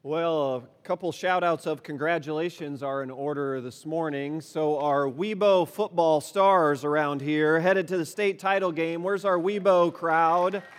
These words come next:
So congratulations, Josh Benson, Josiah Smith, two players, the Bensons and Smiths.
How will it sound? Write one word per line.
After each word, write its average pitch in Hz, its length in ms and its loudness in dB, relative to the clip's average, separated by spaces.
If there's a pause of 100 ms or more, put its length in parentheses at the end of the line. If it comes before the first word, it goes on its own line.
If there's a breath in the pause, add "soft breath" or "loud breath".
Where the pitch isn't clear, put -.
(960)
So 160 120 -2
congratulations, 185 1040 0
Josh 196 520 2
Benson, 196 600 -2
Josiah 190 600 2
Smith, 185 720 0
two 196 140 -4
players, 180 560 0
the 160 100 -4
Bensons 185 480 -6
and 151 100 -10
Smiths. 180 540 -8